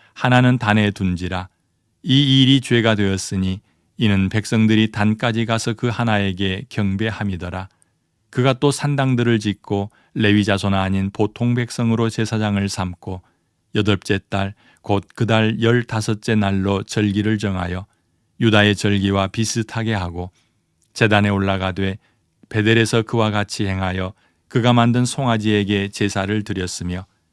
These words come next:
그가 지은 산당의 제사장을 베델에서 세웠더라.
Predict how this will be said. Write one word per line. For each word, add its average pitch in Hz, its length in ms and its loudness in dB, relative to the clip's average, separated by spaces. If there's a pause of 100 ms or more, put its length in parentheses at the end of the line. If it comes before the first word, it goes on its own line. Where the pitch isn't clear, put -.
(180)
그가 101 280 0
지은 92 380 -4
산당의 107 540 2
제사장을 95 800 -2
베델에서 107 580 0
세웠더라. 95 720 -8